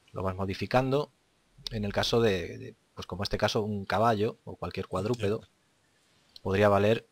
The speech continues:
Speaker 1: bastante bien. Si queremos sacar una pierna,
Speaker 2: Ya nada más extruyes hacia abajo.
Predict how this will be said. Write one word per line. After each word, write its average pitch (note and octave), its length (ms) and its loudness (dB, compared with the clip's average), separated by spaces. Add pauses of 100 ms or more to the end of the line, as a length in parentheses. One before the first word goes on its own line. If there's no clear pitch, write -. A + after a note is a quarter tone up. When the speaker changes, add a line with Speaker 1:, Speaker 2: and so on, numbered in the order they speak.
(260)
Speaker 1:
bastante G2 460 0
bien. G2 280 0 (100)
Si - 120 -10
queremos G#2+ 300 0
sacar G#2+ 220 0
una G2+ 160 -2
pierna, B2+ 440 0 (960)
Speaker 2:
Ya A2 140 -2
nada G2+ 220 -4
más G2 320 -4
extruyes G#2 480 -2
hacia G#2+ 240 -4
abajo. A2 340 -4